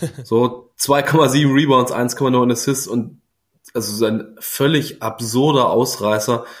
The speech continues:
dreißig, sechs, fünf, keine Ahnung, wo er den hergeholt hat, aber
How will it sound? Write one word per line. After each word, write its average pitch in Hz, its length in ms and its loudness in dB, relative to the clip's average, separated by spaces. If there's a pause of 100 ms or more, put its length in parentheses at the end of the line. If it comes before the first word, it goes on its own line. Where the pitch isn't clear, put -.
(220)
dreißig, 113 560 -2
sechs, 117 300 -2
fünf, 135 500 -4
keine 127 320 -2
Ahnung, 117 260 -2
wo 110 80 0
er 110 40 2
den 110 160 -2
hergeholt 110 520 -2
hat, 117 200 -4
aber 107 320 0